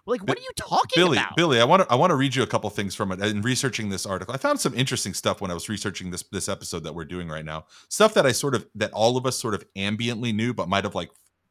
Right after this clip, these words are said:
Speaker 2: zipped past us in the, you know, the, the chaos that the last two years has been. And one of the things that I came across was this article, uh, on a publication called shift moving, uh, dot com, which I guess is kind of Silicon Valley adjacent and,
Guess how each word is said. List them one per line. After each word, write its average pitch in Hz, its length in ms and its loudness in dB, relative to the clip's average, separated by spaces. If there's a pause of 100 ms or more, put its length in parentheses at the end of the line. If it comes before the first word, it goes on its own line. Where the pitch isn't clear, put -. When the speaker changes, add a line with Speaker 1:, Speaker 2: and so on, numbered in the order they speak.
(480)
Speaker 2:
zipped 117 360 -2
past 95 340 -2
us 127 320 -6
in 98 160 -4
the, 92 220 -2 (300)
you 110 100 -2
know, 87 280 -2
the, 92 80 -6
the 82 260 -8 (180)
chaos 98 400 0
that 92 120 -8
the 90 80 -8
last 90 280 -6
two 95 80 -10
years 113 300 -6
has - 140 -12
been. - 220 -12 (280)
And 107 180 -2
one 277 140 6
of 196 120 2
the 147 80 -4
things 131 240 -2
that 113 100 0
I 101 60 2
came 95 180 -4
across 90 340 -6
was - 100 -14
this 90 160 -10
article, 90 420 -6 (240)
uh, 87 240 -8
on 87 160 -6
a 82 100 -8 (100)
publication 101 460 -6
called 85 180 -8
shift - 440 -4
moving, 98 520 -8 (400)
uh, 82 300 -2
dot 92 200 -4
com, 85 320 -4
which 82 160 -10
I 90 60 -4
guess 110 220 -4
is 107 100 -4
kind 123 220 -2
of 98 140 -6
Silicon 104 480 -4
Valley 87 300 -2
adjacent 85 460 -8
and, 76 160 -14